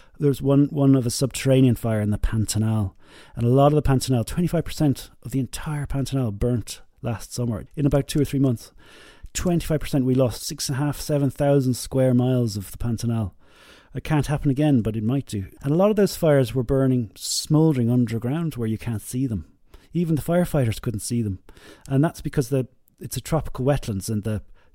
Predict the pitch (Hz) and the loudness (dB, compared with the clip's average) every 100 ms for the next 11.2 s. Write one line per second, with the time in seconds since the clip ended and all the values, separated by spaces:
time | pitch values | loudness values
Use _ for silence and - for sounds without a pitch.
0 | - 123 156 139 143 143 117 107 135 143 | -6 -2 0 -2 0 0 0 4 4 4
1 | - 120 - 107 - 117 107 110 104 - | 0 -4 -4 -4 0 0 0 0 -2 -4
2 | - - - - - - 123 120 120 117 | -10 -20 -20 -20 -20 -6 -2 0 2 2
3 | 113 - _ _ _ - 123 - 127 127 | 0 -4 _ _ _ -12 -6 -2 0 0
4 | - 123 131 123 135 120 117 127 131 - | 0 0 2 4 4 2 -2 0 0 -2
5 | 117 - 104 95 117 117 113 98 131 123 | -10 -4 -4 -2 0 0 0 -2 -2 0
6 | 107 107 104 98 107 107 104 98 92 - | 0 -2 -2 -2 -2 -2 -2 -4 -6 -12
7 | - - - - 127 - _ - 151 147 | -20 -20 -16 -2 -2 -2 _ -2 2 4
8 | 196 185 139 143 135 - 123 135 117 135 | 4 4 4 4 4 0 -2 -2 0 2
9 | 123 113 117 - 131 127 110 135 151 123 | 2 2 -2 -2 0 2 2 2 2 0
10 | 104 110 107 131 131 104 101 - 127 123 | -4 -4 -4 0 -2 -2 -8 -4 0 0
11 | 107 | -2